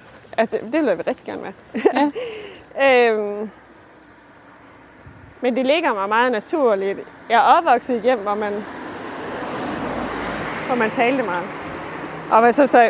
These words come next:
Speaker 1: altså, det er jo først sådan, rigtig mange har vidst der slet af, at, man er, at der er nogle ting, man er snakket om. <laughs> Altså, øhm,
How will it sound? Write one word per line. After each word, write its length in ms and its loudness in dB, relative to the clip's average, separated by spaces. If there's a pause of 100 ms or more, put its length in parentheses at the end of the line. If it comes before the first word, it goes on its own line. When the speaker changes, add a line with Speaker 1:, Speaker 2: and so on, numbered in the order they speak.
(120)
Speaker 1:
altså, 180 2
det 100 -2
er 80 6
jo 100 6
først 300 2
sådan, 240 0 (1500)
rigtig 160 2
mange 180 2
har 60 -4
vidst 220 0
der 60 0
slet 240 -4
af, 160 4
at, 60 -8
man 140 -4
er, 120 -4
at 100 -4
der 60 4
er 40 4
nogle 160 0
ting, 160 -2
man 100 -4
er 120 -6
snakket 320 -8
om. 100 -10 (100)
<laughs> 80 -4
Altså, 300 4 (760)
øhm, 440 4